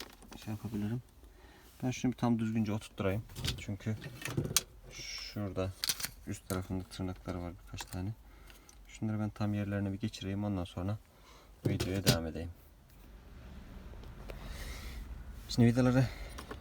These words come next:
tek elimle koyamadığım için vidaları yerleştirdim yerine. Şu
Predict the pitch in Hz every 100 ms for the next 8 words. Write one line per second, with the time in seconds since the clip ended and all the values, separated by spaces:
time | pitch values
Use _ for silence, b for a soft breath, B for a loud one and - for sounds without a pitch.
0 | - - - - 110 110 107 - 101 101
1 | 104 98 - 101 - 101 98 95 98 98
2 | 98 - 95 95 90 92 101 - - -
3 | - - - - - - - -